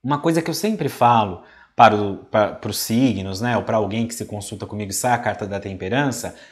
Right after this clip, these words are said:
faça as pazes com alguém, faça as pazes, as pazes com algo na sua vida, algo que tá um pouco deixado de lado, que você tá um pouco irritado, que você tá chateado, faça as pazes com isso.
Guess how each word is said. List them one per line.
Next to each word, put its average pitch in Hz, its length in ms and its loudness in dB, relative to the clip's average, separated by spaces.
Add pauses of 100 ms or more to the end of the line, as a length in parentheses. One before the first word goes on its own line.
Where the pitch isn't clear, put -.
(180)
faça 220 300 -6
as - 120 -8
pazes 151 420 2
com 143 180 -4
alguém, 123 540 -4 (260)
faça 175 240 -4
as 202 120 -8
pazes, 180 400 0
as 127 180 -4
pazes 143 420 2
com 135 240 -4
algo 131 460 2
na 107 100 -4
sua 104 320 -4
vida, 98 460 -2 (280)
algo 185 220 2
que - 80 -16
tá 175 80 2
um 165 140 -2
pouco 147 840 4 (380)
deixado 131 500 2
de 110 100 -6
lado, 113 600 2
que - 100 -14
você 120 200 -8
tá 127 100 -4
um 127 100 -4
pouco 123 220 -6
irritado, 113 680 2
que - 60 -16
você - 140 -12
tá 120 80 -4
chateado, 113 960 0 (400)
faça 160 400 0
as 151 100 -10
pazes 127 380 0
com 147 180 -8
isso. 113 380 -8